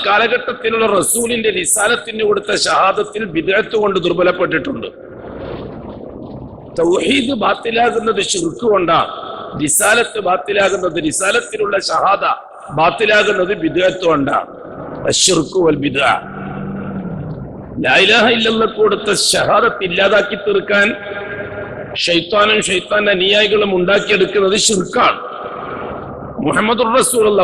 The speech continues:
ഉദാഹരണം, അല്ലെങ്കിൽ ഇബ്രാഹിം റസൂലുള്ള, അല്ലെങ്കിൽ നൂഹുൻ റസൂലുള്ള, അല്ലെങ്കിൽ മൂസ റസൂലുള്ള, അല്ലെങ്കിൽ ഈസാ റസൂലുള്ള, അതാത് കാലഘട്ടത്തിൽ അല്ലാഹു തആല നിയോഗിക്കുന്ന റസൂലിന്റെ റിസാലത്തിൽ കുഴപ്പമുണ്ടാക്കാൻ സമൂഹത്തിന് ഷൈത്താൻ ഉണ്ടാക്കുന്നത്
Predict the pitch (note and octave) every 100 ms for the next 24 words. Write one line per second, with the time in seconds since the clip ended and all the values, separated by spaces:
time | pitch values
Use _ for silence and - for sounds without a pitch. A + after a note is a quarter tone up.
0 | F3+ F#3 G3 F#3+ E3 C3 D3 F#3+ G#3+ G#3
1 | F#3+ G#3 A3 G#3+ G3+ G3 F#3+ F#3 E3+ B2
2 | - E3+ G#3 G3 G3 F#3+ A3 G#3 - G#3+
3 | F#3+ F#3 E3 - - - - - C#3 F3+
4 | G#3+ G#3+ F3+ F3 A3+ G#3+ G3 A#3 G3+ G3
5 | F#3 C3 - D#3+ F#3+ G3+ F#3+ F3+ - G#3
6 | G#3 - G#3+ G3 F#3 E3 - - - -
7 | - - - - C3 F#3 A#3+ C#4+ G3+ G3+
8 | A#3 A#3+ - A#3+ - A3+ F#3+ G#3 A3 A3
9 | A3 A3 G3+ F3+ G#3 A#3 - A3 G#3+ F3+
10 | E3+ - A3 A3 A3 G#3+ E3+ D#3 G#3 G3+
11 | A3+ - G3+ F3+ F3+ F3 G#3 A3 G3 G3+
12 | G3+ F#3+ F#3 - - - - - - F3
13 | F#3+ G#3 G#3+ - A#3 G#3+ G3+ G3 F#3 -
14 | A3 G3+ F3+ G3+ - G3+ F#3+